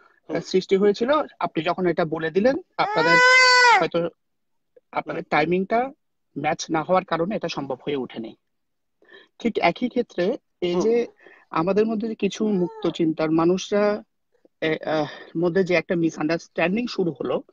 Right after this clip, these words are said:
Speaker 2: এটাতে আগে যে একটা পেজ ছিল
Speaker 1: না, না, না, কোনো মিসআন্ডারস্ট্যান্ডিং,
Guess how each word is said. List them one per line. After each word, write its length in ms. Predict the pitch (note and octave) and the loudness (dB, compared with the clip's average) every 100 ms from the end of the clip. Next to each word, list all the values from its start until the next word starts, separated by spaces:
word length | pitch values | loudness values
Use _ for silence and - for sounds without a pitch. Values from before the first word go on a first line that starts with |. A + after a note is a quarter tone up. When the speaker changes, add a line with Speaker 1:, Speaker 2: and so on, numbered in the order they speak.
| _ _ - - - | _ _ -20 -20 -10
Speaker 2:
এটাতে 400 | - - - F#3 - | -6 -6 -2 -2 0
আগে 320 | D#3 D3+ D#3 | 0 0 -4
যে 140 | C#3+ D3+ | -4 -4
একটা 460 | D3 - E3+ E3+ E3 | -2 -2 0 0 -2
পেজ 220 | D#3 C#3+ | -4 -4
ছিল 320 | - C#3+ D#3 F#3 | -8 -4 0 2
Speaker 1:
না, 160 | E3 | 2
না, 120 | C3+ | 0
না, 140 | A#2 A#2 | -6 -10
কোনো 380 | - - G3 G3+ | -10 -2 0 2
মিসআন্ডারস্ট্যান্ডিং, 840 | G3+ G3+ F#3+ F#3+ - F#3+ F3+ F#3 | 2 2 0 0 -2 0 2 0